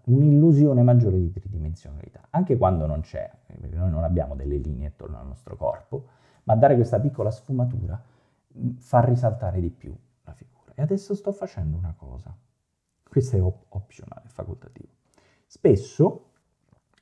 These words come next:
in questa illuminazione la parte inferiore del mento, quella che ruota e poi va,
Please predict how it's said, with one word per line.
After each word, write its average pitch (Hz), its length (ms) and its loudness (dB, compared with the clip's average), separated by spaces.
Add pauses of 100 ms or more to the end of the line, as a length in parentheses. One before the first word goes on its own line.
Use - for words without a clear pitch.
(100)
in 120 200 6
questa 135 300 4
illuminazione 85 1000 -2 (280)
la - 180 2
parte 139 380 4
inferiore 95 680 2
del 76 160 0
mento, 85 500 -2
quella 73 220 -8
che - 240 -16
ruota - 560 -4 (120)
e - 120 -20
poi - 180 -12
va, - 200 -16